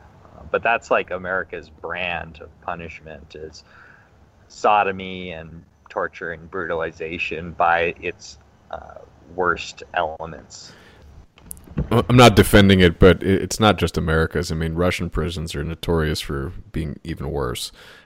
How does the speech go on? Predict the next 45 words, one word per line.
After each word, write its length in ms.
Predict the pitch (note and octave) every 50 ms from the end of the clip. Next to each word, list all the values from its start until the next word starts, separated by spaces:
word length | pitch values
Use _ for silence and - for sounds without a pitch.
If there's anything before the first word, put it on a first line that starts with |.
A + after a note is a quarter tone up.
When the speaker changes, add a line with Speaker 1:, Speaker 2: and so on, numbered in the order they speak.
| _ -
Speaker 2:
uh, 220 | - D#2 D2+ D2 D2+
in 100 | D2+ E2
terms 300 | - - D#2 D2+ C#2+ -
of 100 | C#2 -
how 120 | - D2+ D2+
they, 180 | D#2+ C#2+ D#2+ F2 - -
they 120 | - D#2
treat 280 | D#2 - - E2+ D#2+ - _ _ _ - _ _ _ _ _ _ _ _ -
their 140 | - D2+ D2
prisoners. 580 | - - E2 D#2+ - D#2 D2+ D2+ - - - - - - - - - - - - _ _ _ - - -
And, 320 | - A1 C2 E2 F2 F2+ E2
and 100 | E2 F#2
they 60 | G#2+
have 120 | G#2 G#2
a 80 | F2 F2
whole 240 | - G2 F2+ E2 - -
gang 280 | - D#2 E2+ F#2+ F#2
culture 400 | - - - - - - E2 D#2
that 160 | - - -
is 420 | - - C#2+ - - - - - - _ - - -
really 460 | - - F#2+ G2 F2+ E2+ D#2+ D#2 D#2+ - _
centuries 540 | - - - G#2+ G#2+ G#2 - - F2 D#2+ C#2
old, 300 | D2+ D#2+ G2 F2+ D2 - - -
that, 200 | - D#2 D#2 -
that 200 | - D2 D2+ -
goes 200 | - F2+ E2 E2
back, 400 | - - D#2 F2 F2 D#2+ - - -
you 120 | D2 D#2
know, 140 | D#2+ - F#2+ - -
pre, 520 | - - G#2+ G2+ G2+ F#2+ F#2 E2+ D#2+ D#2 D#2+
you 100 | D2 C2+
know, 120 | - -
modern 500 | C2+ D2 D2 D2 D2 D2+ D#2 D#2 D2+ D2
prison 380 | - - D#2+ E2 E2 D#2+ D2+ C#2+
styles. 520 | - - - E2 D#2 - - G#2+ - - _ _ - - - - - - _ _ _ _
Um, 460 | - - - B1 A#1+ A#1 A1+ A1+ - - -
so 180 | - - -
I, 160 | - - F#2+ -
I 100 | - A#2+
don't 120 | B2+ B2+ A#2
have 120 | A#2 A2+
any 120 | G#2 F#2 F2+
easy 260 | E2+ F#2+ E2+ D#2+ A#1+
answers 500 | - D2+ D#2 - - - - E2 - -
here. 300 | D2+ D#2+ D#2 D#2 D#2+